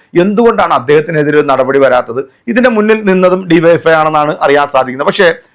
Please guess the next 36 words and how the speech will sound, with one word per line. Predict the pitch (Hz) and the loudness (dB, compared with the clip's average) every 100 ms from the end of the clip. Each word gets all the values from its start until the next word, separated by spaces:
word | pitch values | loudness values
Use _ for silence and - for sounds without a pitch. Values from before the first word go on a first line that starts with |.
| - | -4
എനിക്ക്, | 185 202 220 185 | -2 2 4 4
ആ, | |
വളരെ | 170 170 180 | 4 4 2
വിനീതമായിട്ട് | 170 165 170 175 170 165 | 0 -2 0 2 0 -2
ഡി | 165 151 | -2 0
വൈ | 156 | 0
എഫ് | 143 | 0
ഐക്കാരോട് | 151 147 147 | 0 0 0
പറയാനുള്ളത്, | 143 135 135 135 | 0 2 2 0
എനിക്ക്, | 156 170 | -2 -4
ഞാൻ | 170 202 196 _ - | -4 -4 -8 _ -4
ആ | 170 | 0
ഒരു | 208 202 | 2 2
ആശയമൊക്കെ | 185 170 190 190 185 | 0 0 2 2 2
ഉൾക്കൊണ്ടു | 180 185 160 170 175 | 0 0 -4 -2 -2
പോകുന്ന | 165 160 165 | -2 -2 0
ഒരാളാണ്. | 175 156 156 123 117 _ - | 2 4 2 0 -6 _ -2
അതുകൊണ്ട് | 202 247 | 0 2
തന്നെ | 233 196 - _ _ _ 165 | 2 0 -4 _ _ _ -6
വിഷയങ്ങൾ | 190 269 262 262 220 | -2 2 2 2 2
ഉണ്ടാകുമ്പോൾ | 180 170 156 143 139 - 151 | 2 2 2 0 -2 0 -2
എല്ലാത്തിനെയും, | 180 214 233 240 196 175 185 - _ 160 | 2 2 2 0 -2 0 -2 -8 _ 2
ആ, | 147 165 | 2 2
ഒരേ | 165 196 240 | 2 4 4
രീതിയിൽ | 240 190 202 202 | 2 0 -2 0
കാണാനായിട്ടുള്ള | 160 151 160 165 160 - 165 | 0 2 2 0 -2 0 -2
ഒരു | |
മനസ്സ് | 160 147 143 165 196 | 0 0 0 -2 -2
നിങ്ങൾക്കുണ്ടാകണമെന്ന് | 208 139 135 135 135 135 139 147 139 147 - _ - | -4 -2 -2 0 0 2 2 0 -2 -8 -12 _ -6
ഞാനൊന്ന് | 143 156 165 | -4 -2 -4
സൂചിപ്പിക്കുക | 156 165 175 175 175 | -4 -4 -4 -2 0
മാത്രമാണ്. | 156 143 135 139 - 175 | 2 0 -2 -4 -6 0
കാളി | 208 254 254 | 0 0 0
മീഡിയയുടെ | 208 185 180 175 | 0 2 2 2
ഒരു | 170 | 0
വ്യക്താവുണ്ട്, | 139 - 131 110 92 | 0 0 0 -2 -8